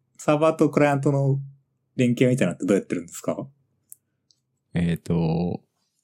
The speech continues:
Speaker 2: 連携？なんかその、値の型的なところですか？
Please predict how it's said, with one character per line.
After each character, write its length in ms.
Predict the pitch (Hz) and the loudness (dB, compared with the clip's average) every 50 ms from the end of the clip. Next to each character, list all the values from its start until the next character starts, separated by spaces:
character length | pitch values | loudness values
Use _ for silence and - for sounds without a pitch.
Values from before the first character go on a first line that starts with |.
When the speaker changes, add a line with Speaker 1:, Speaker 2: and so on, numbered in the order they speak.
| _ _ _ _ _ _ _ _ _ _ _ - - _ _ _ - - - | _ _ _ _ _ _ _ _ _ _ _ -20 -20 _ _ _ -20 -8 -4
Speaker 2:
連 240 | - 90 92 98 95 | 0 0 0 0 -2
携？ 380 | - - 98 95 95 104 110 - _ - | -4 -4 -4 -4 -2 -4 -6 -10 _ -2
な 120 | 113 101 92 | 0 0 2
ん 20 | |
か 120 | - 80 | 0 -2
そ 120 | - - - | -2 -2 -2
の、 300 | - 170 170 - - - - - - - - - - _ _ | 0 0 0 -2 -2 -6 -12 -16 -16 -18 -20 -20 -20 _ _
値 460 | - 110 - - 92 90 90 90 85 | -4 -2 0 2 2 2 2 2 2
の 100 | 87 90 | 0 0
型 240 | - - - - - | -2 -2 -2 -2 -2
的 160 | - - 82 165 | -2 -2 -2 -2
な 80 | 87 | -2
と 100 | - - | -2 -2
こ 80 | - - | -2 -4
ろ 60 | - | -4
で 40 | - | -6
す 80 | - - | -8 -12
か？ 280 | - 110 107 - - | -14 -16 -18 -18 -20